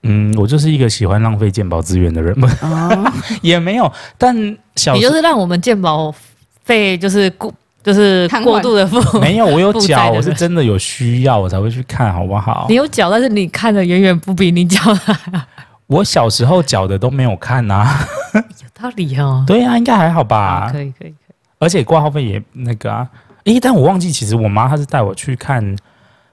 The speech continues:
Speaker 1: 宗教类的还是去看医生呢？啊，好像是宗教类的，好像没有去看医生哦。
Speaker 2: 然后呢？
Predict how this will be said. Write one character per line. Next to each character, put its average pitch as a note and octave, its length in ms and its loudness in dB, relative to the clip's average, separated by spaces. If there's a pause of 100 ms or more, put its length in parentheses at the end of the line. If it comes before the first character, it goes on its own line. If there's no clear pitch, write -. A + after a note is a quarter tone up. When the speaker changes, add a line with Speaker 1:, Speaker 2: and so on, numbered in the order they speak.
(120)
Speaker 1:
宗 D3+ 280 -2
教 D3+ 220 2
类 A#2 240 0
的 F2+ 140 -2
还 E2+ 120 -2
是 G2+ 160 -2
去 G2+ 160 -4
看 F#2+ 240 -6
医 F2 120 -8
生 F2+ 260 -12
呢？ - 100 -12 (600)
啊， A2 100 -2
好 G2 100 -2
像 C3+ 140 -2
是 D3+ 100 -4
宗 A#2+ 220 -2
教 A2+ 200 0
类 G#2+ 140 0
的， F#2 80 -4
好 F2 80 -2
像 B2+ 120 0
没 C#3 80 0
有 G#2 40 2
去 G2+ 80 -2
看 G2+ 200 -2
医 G2 100 -2
生 F#2 260 -2
哦。 G2 220 -6
Speaker 2:
然 G#3 100 2
后 A3+ 200 2
呢？ F#3+ 360 2